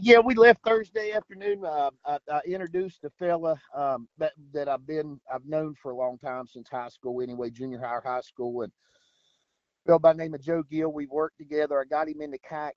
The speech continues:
fishing last year. I mean, he shot me a message one day. He's like, "Man, I, I've got a couple kayaks, but never spent any time really on 'em on the river. You know, you wanna head out one day?" And, you know, it's catching up, long lost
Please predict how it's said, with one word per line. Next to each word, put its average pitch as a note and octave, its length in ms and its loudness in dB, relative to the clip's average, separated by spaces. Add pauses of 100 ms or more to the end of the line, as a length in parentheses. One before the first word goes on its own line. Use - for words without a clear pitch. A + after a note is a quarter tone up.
(120)
fishing D3 400 -8
last B2 400 -6
year. F#3 440 2 (240)
I C#3 40 -4
mean, C3+ 160 -4
he D3+ 80 -8
shot D#3+ 280 -4
me D3 80 -8
a C#3+ 40 -8
message D#3 340 -6
one D#3 140 -8
day. D#3+ 140 -2
He's D3+ 120 -16
like, D#3 260 -16
"Man, A3+ 220 -2
I, G#3+ 160 2
I've G3 160 -10
got G3+ 200 -2
a F#3+ 60 -2
couple F#3 300 -2
kayaks, F#3+ 460 -6
but G#3 160 -6
never F3 300 -4
spent F#3 320 -2
any F3+ 200 -4
time E3+ 400 -2
really E3 280 0
on E3 180 2
'em D#3 120 0
on B2 120 0
the A2+ 80 -6
river. F#3 440 0 (100)
You D#3 100 -8
know, D#3 280 -2 (760)
you F3 140 -4
wanna F3+ 200 0
head F3+ 180 2
out F3 220 2
one E3+ 200 -4
day?" F3 300 0
And, A#2+ 140 -4 (560)
you - 60 0
know, F3 80 8
it's F3 120 2
catching F3 360 -2
up, E3+ 160 0 (240)
long D#3+ 340 0
lost D#3+ 280 2